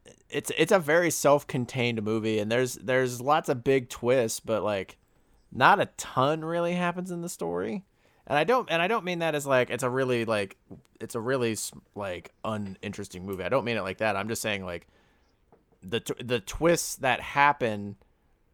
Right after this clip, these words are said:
are big, and there's a couple big twists in it, but not a lot of small things happen in the movie. Like, we can't,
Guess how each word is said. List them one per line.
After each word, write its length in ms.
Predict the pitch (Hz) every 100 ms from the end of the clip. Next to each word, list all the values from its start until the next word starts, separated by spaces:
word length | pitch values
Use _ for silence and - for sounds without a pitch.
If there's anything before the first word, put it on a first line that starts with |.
| _
are 240 | 113 107 104
big, 640 | - 127 127 107 92 101 _ _ _ _ -
and 140 | 110
there's 200 | 107 104
a 60 | 98
couple 340 | 147 139 120
big 300 | 104 110 95
twists 280 | - 139 -
in 60 | 110
it, 80 |
but 140 | 113 104
not 180 | 143 147
a 60 |
lot 200 | 135 135
of 80 | 117
small 380 | - 104 101 110
things 260 | 120 117
happen 220 | 123 117 120
in 60 |
the 60 | 117
movie. 260 | 120 120 117
Like, 200 | 104 110
we 60 | 113
can't, 240 | 127 -